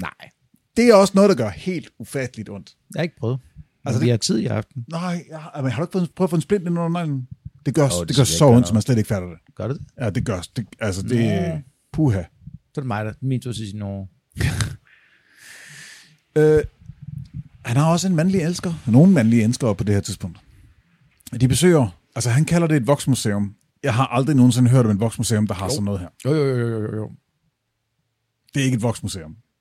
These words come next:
Speaker 2: På det her voksmuseum mener han, at der er en voksafstøbning af mandlige kønsdele, der er sådan ligesom, altså, der er gennemskåret, så man kan se, hvordan den ser ud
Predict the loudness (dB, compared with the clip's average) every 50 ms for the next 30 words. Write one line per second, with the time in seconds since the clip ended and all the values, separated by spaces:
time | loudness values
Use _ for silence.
0 | _ _ _ _ _ -20 _ _ -20 -20 -20 -20 _ _ _ _ _ _ _ _
1 | _ 0 2 2 2 2 -4 -4 -4 -4 -4 -4 -6 -4 -6 -6 -4 -4 -4 -4
2 | -4 -6 -8 -14 _ _ _ _ _ _ _ -2 0 0 2 2 0 0 -2 0
3 | 0 0 -2 -2 -4 -8 -6 -6 -4 -4 -2 -2 -4 -4 -2 -4 -2 0 0 -2
4 | -2 -2 -8 -6 -6 -6 -6 -4 -2 -2 -2 -2 -2 -2 -4 -2 -4 -4 -4 -2
5 | -2 -2 -2 -2 -4 -2 0 0 0 0 -2 -10 -10 -10 -8 -8 -8 -8 -10 -8
6 | -6 -6 -6 0 4 4 4 6 6 6 6 6 6 4 -2 -6 -2 -2 0 -2
7 | -2 -6 -12 -20 _ _ 0 2 2 2 2 2 0 0 0 0 -2 -4 -6 -6
8 | -4 -4 -2 -2 -2 0 0 -2 -2 -2 -4 -4 -2 -2 -2 -2 -2